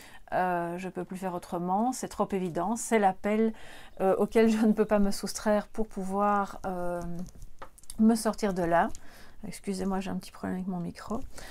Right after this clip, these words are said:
Euh, grandir, évoluer, euh, et du coup, vous allez avoir une énergie incroyable pour euh, débuter quelque chose, recréer, et peut-être que, euh, c'est une belle rencontre qui se met sur votre chemin.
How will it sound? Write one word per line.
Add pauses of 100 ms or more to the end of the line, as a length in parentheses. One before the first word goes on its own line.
(380)
Euh,
grandir,
évoluer, (140)
euh, (420)
et
du
coup,
vous
allez
avoir
une
énergie
incroyable
pour (420)
euh,
débuter
quelque
chose,
recréer,
et
peut-être
que, (440)
euh,
c'est
une
belle
rencontre
qui
se
met
sur
votre
chemin.